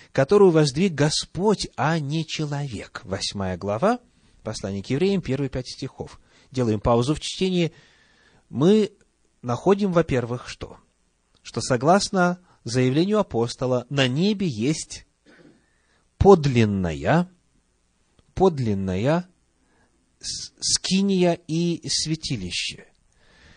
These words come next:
Святилище и скиния истинная, которую воздвиг Господь, а не человек.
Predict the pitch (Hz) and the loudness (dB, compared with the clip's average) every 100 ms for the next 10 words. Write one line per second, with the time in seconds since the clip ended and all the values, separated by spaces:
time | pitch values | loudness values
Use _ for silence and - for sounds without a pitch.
0 | - - _ - - 120 120 226 226 190 | -20 -20 _ -8 -4 -4 -2 -2 0 -2
1 | - 175 165 - 190 190 175 - 202 202 | -4 -4 -4 -4 -6 -4 -4 -2 0 0
2 | - - 110 101 92 90 123 - 151 139 | 0 -4 -6 -4 -4 -2 -2 0 0 2
3 | 131 120 110 127 107 107 139 127 151 151 | 2 0 2 2 2 -2 -2 0 -4 -4
4 | - - - - - 90 98 120 - 139 | -10 -10 -14 -12 -18 -18 -16 -16 -16 -16
5 | 135 127 - _ - | -14 -16 -20 _ -20